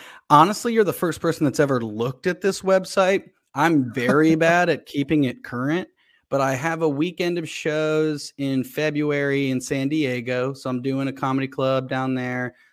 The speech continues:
Speaker 1: uh, Madhouse in San Diego, I think.
Speaker 2: Nice.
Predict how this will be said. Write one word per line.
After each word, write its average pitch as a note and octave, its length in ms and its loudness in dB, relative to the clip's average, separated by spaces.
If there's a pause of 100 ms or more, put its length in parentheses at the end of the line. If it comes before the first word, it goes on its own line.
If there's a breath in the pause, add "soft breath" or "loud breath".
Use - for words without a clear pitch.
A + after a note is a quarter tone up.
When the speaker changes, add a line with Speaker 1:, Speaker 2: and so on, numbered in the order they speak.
(140 soft breath)
Speaker 1:
uh, C3 180 -2
Madhouse C3 1000 0
in C3 140 -2
San C#3 240 -2
Diego, C3 480 0
I B2 60 -2
think. C3 520 -8
Speaker 2:
Nice. F3 280 -8